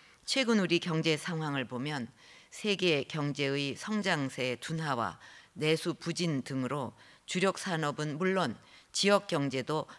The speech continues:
많은 어려움을 겪고 있습니다. 이러한 어려움을 타개하기 위한 새로운 성장 엔진이 바로 아이디어와 신기술을 바탕으로 신산업과 일자리를 창조한,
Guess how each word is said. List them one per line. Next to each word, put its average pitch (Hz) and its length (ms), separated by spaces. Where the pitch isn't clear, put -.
많은 147 440
어려움을 151 600
겪고 143 300
있습니다. 113 680
이러한 196 480
어려움을 180 600
타개하기 165 640
위한 139 260
새로운 226 540
성장 185 640
엔진이 143 640
바로 135 480
아이디어와 156 800
신기술을 196 1000
바탕으로 135 680
신산업과 170 1160
일자리를 147 760
창조한, 175 600